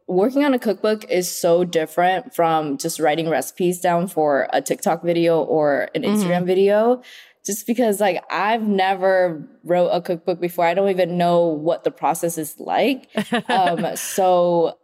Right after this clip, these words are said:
Speaker 1: um, I recently started working with a co-writer that has
Speaker 2: Okay.
Speaker 1: been working on cookbooks, like, forever. And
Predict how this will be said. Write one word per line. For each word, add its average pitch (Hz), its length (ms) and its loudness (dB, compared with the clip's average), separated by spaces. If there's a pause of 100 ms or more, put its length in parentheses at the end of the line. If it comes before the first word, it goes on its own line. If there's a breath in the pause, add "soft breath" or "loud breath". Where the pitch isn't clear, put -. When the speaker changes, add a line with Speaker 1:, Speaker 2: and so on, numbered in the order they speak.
Speaker 1:
um, 165 460 0
I 165 140 -2
recently 180 480 -2
started 165 300 0
working 165 360 -2
with 160 300 0
a 156 80 -4
co-writer 170 920 -2 (340 loud breath)
that 165 200 0
has 170 260 -2
Speaker 2:
Okay. 180 200 -2
Speaker 1:
been 196 280 2
working 196 560 2
on 175 320 -2
cookbooks, 175 500 -2
like, 156 280 -2 (500)
forever. 156 840 0 (360 loud breath)
And 180 560 0